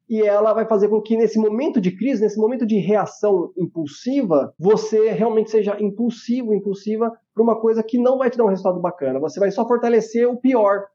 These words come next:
você vai aumentar o problema. O terceiro ponto, né, a terceira técnica,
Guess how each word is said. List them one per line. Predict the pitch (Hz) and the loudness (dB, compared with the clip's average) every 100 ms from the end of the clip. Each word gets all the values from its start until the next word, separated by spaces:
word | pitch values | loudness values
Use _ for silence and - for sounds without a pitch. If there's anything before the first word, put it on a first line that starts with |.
| - | -14
você | 190 | 0
vai | 208 208 | 0 0
aumentar | 226 247 226 214 | 0 2 2 2
o | 240 | -2
problema. | 240 214 170 165 151 - _ _ _ - | 0 -2 0 -2 -4 -10 _ _ _ -4
O | 285 294 | -2 0
terceiro | 302 262 - - 294 302 240 - | 2 2 0 -4 -2 2 2 2
ponto, | 233 214 - 131 101 - | 2 2 0 -6 -6 0
né, | 175 | 0
a | |
terceira | 185 190 226 208 | 2 2 2 0
técnica, | - 220 214 175 151 143 135 | 0 0 0 0 0 -2 -6